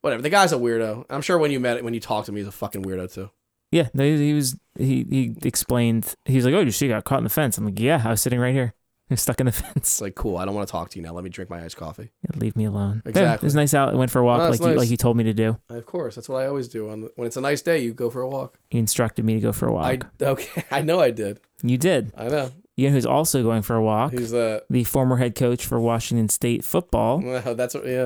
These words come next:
Speaker 1: that was good.
Speaker 2: Like that transition?
Speaker 1: Decent transition, sure.
Speaker 2: So let's look up this guy's name.
Speaker 1: Nick Rolovich. I already
Speaker 2: Nick
Speaker 1: know.
Speaker 2: Rolovich.
Speaker 1: I mean, he's a fucking idiot. I mean, if you don't know the story, he's the co-, for-, now former coach of Washington State who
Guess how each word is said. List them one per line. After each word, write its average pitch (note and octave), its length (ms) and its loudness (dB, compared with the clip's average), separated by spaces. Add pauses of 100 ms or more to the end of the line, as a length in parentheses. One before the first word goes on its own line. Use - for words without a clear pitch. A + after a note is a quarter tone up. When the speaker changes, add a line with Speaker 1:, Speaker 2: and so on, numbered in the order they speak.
Speaker 1:
that - 160 -14
was C3 100 -14
good. B2+ 180 0
Speaker 2:
Like A#2+ 100 0
that C3 120 2
transition? C3+ 720 0
Speaker 1:
Decent B2 320 -8
transition, A2+ 460 -12
sure. A#2+ 340 -12
Speaker 2:
So C#3+ 240 -4
let's F3 160 -2
look G3 140 -4
up F#3 40 -4
this E3+ 160 -2
guy's C#3+ 280 0
name. G#2+ 360 -2
Speaker 1:
Nick B2+ 220 -6
Rolovich. B2 480 -2
I - 60 -8
already A#2+ 180 0
Speaker 2:
Nick D3+ 80 -8
Speaker 1:
know. C#3 80 0
Speaker 2:
Rolovich. A#2 600 -2 (200)
Speaker 1:
I - 40 -12
mean, - 40 -6
he's D#3 80 -4
a D#3+ 60 -6
fucking E3 320 -2
idiot. A#2 280 0
I A#2 60 -4
mean, B2 80 -4
if B2 60 -4
you D3 80 2
don't D#3+ 100 2
know D3+ 80 2
the C3 60 -2
story, B2 400 -2
he's A#2 180 -4
the A#2 160 -6
co-, A#2+ 320 -6 (100)
for-, C3+ 180 -6 (220)
now G2 200 -10
former F#3+ 340 2
coach C3+ 300 -2
of B2+ 100 -6
Washington B2+ 420 -2
State A#2+ 400 -2
who A#2 580 -4